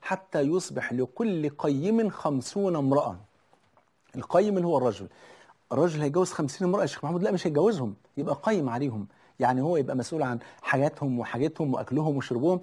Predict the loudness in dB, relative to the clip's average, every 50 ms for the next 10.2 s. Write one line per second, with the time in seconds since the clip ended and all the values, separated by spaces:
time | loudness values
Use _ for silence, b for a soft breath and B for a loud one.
0 | B B B B B -4 0 2 2 2 2 0 -2 -2 -2 -2 0 0 2 2
1 | 2 0 0 0 -2 -2 -2 -4 -6 -8 -4 0 0 0 0 0 -2 0 2 2
2 | 2 0 0 -2 -4 -6 -6 -4 -2 -2 0 0 0 0 0 0 0 0 0 0
3 | -2 -4 -2 0 0 0 0 -2 -2 0 -2 -2 -2 -4 -8 -10 -14 -20 b b
4 | b b b b b b 2 2 4 4 2 0 -2 B B B B B B B
5 | B B B -2 0 0 0 -2 -4 -8 -4 -2 0 0 0 0 -2 -4 -2 0
6 | 2 2 2 2 2 2 2 2 4 4 4 4 2 0 -4 -4 -4 -4 -6 -4
7 | -2 0 0 0 2 0 0 0 0 2 2 2 2 0 -2 -2 -2 -4 -4 -4
8 | -2 0 0 0 0 0 0 0 0 -2 -4 -4 -2 -2 0 0 0 -2 -2 -2
9 | -2 0 0 -2 -2 0 -2 -2 -2 -2 -4 -2 -2 -2 -4 -2 0 0 2 2
10 | 2 0 -4